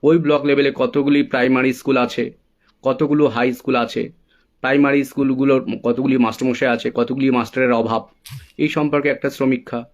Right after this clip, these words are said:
হাই স্কুল কতগুলো আছে, হাই স্কুলের হেডমাস্টার আছে কিনা, হাই স্কুলের মাস্টারমশাইরা ঠিকমতো আসছে কিনা, মিড ডে মিল হচ্ছে কিনা, এইগুলো একটা, অর্থাৎ স্বাস্থ্য শিক্ষা সংক্রান্ত বিভিন্ন তথ্য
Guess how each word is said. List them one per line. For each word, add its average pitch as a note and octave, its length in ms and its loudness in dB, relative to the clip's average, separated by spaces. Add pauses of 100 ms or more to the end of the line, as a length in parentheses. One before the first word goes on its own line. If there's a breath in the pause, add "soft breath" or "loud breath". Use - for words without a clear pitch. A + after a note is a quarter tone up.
(320)
হাই C3 220 0
স্কুল C#3+ 200 -2
কতগুলো C3 460 0
আছে, B2 300 0
হাই A2+ 220 0
স্কুলের B2 340 0
হেডমাস্টার B2 440 0
আছে A2+ 240 -4
কিনা, A#2 240 -6 (520 soft breath)
হাই B2 200 0
স্কুলের C3+ 280 0
মাস্টারমশাইরা B2+ 560 -2
ঠিকমতো B2 380 -2
আসছে A2+ 300 -4
কিনা, A#2+ 280 -2
মিড B2+ 220 0
ডে C3+ 100 2
মিল C3 180 2
হচ্ছে A#2 240 -4
কিনা, A#2 220 -4 (520 soft breath)
এইগুলো D#3+ 300 2
একটা, C#3+ 260 0 (240)
অর্থাৎ C#3+ 240 -2 (100)
স্বাস্থ্য E3 460 -4
শিক্ষা E3 360 -4
সংক্রান্ত C3+ 500 -2 (540)
বিভিন্ন B2+ 300 2
তথ্য A#2+ 320 -2